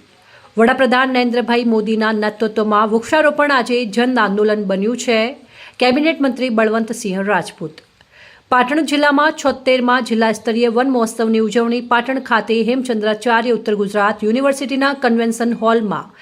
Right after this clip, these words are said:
કેબિનેટ મંત્રી બળવંતસિંહ રાજપૂતની અધ્યક્ષતામાં ઉજવણી કરવામાં આવી હતી, જે અંતર્ગત જિલ્લામાં ચૌદ પોઇન્ટ ઓગણસિત્તેર લાખ રોપાઓના ઉછેર થકી જિલ્લાને લીલોછમ કરવા માટેનો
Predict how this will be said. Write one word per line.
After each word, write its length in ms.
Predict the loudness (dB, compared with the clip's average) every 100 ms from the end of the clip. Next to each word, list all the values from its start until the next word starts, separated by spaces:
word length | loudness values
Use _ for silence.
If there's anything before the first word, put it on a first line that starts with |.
| -20 -4 0
કેબિનેટ 400 | 2 2 2 2
મંત્રી 300 | 0 0 0
બળવંતસિંહ 680 | 2 0 -2 -4 -2 -2 0
રાજપૂતની 520 | 0 -2 -6 -2 -2
અધ્યક્ષતામાં 680 | 0 -2 -2 0 0 0
ઉજવણી 380 | 0 0 -2 -2
કરવામાં 380 | -4 -4 -2 -4
આવી 220 | -4 -4
હતી, 300 | -4 -4 -12 -16 _ -20 -6 2
જે 100 | 4
અંતર્ગત 460 | 4 2 0 0
જિલ્લામાં 460 | -2 0 2 2 0
ચૌદ 280 | 0 0 0
પોઇન્ટ 360 | 0 0 0
ઓગણસિત્તેર 640 | 0 0 0 -2 -2 0 2
લાખ 380 | 2 2 2 0
રોપાઓના 500 | 0 0 0 0 0
ઉછેર 440 | -2 -2 -2 -2 -2
થકી 340 | -4 -2 -2 -2
જિલ્લાને 460 | 0 2 2 2 0
લીલોછમ 480 | 0 0 -2 -4
કરવા 300 | -2 -2 -2
માટેનો 460 | 0 0 0 0